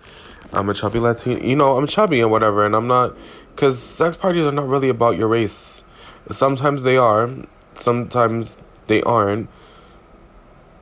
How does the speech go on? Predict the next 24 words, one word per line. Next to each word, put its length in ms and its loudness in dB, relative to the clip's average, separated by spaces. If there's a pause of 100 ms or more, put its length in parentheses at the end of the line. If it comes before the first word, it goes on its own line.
(160)
but 640 0 (300)
majority 340 2
of 60 -4
the 60 -12
time 180 0
it's 100 -6
really 160 -4
about 260 -2
your 80 -4
body. 400 -2 (1800)
Because 760 0 (120)
if 120 -4
you 80 2
have 100 4
a 80 2
nice 240 2
body, 640 0 (1500)
by 260 0
its 180 -2
meet, 240 0
by 240 4
its, 520 -4
you 100 -2
know, 440 0